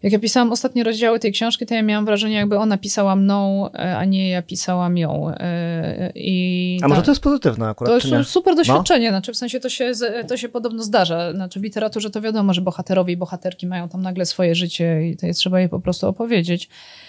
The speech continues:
Speaker 1: E, i tam mi się pojawił taki motyw, który, mm, ja w końcu na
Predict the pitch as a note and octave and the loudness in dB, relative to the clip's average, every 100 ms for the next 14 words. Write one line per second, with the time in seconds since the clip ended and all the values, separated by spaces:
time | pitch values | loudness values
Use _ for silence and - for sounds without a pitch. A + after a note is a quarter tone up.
0 | - - - - - G3+ G3+ G3+ - G#3+ | -20 -20 -20 -6 2 6 6 6 2 2
1 | B3 B3 C4+ A#3+ A#3 A#3 A3+ A3 A3 A#3+ | 4 4 2 2 2 0 -2 2 4 4
2 | A3+ - A#3 A3 G3+ G3+ G3+ G3+ - G3 | 0 -2 -2 2 4 6 4 2 0 4
3 | F#3+ G3 G3 G3 G3 G3+ G3+ G#3 - G#3+ | 6 6 4 2 0 2 2 0 -2 0
4 | G3+ G3+ G3+ G3 | 2 4 4 6